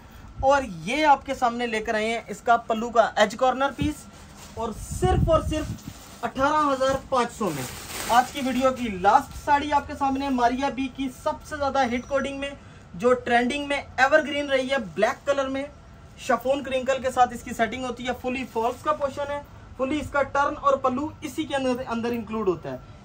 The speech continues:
इसके साथ देंगे आपको sleeves का portion blouse का।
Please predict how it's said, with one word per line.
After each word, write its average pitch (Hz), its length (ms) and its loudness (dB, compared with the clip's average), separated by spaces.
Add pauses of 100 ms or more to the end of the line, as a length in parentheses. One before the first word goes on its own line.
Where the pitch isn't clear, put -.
(140)
इसके 294 200 -6
साथ 285 180 4
देंगे 262 260 -2
आपको 277 280 2
sleeves 254 320 -6
का 285 120 4
portion 262 340 -2 (220)
blouse 180 320 4
का। 123 200 -4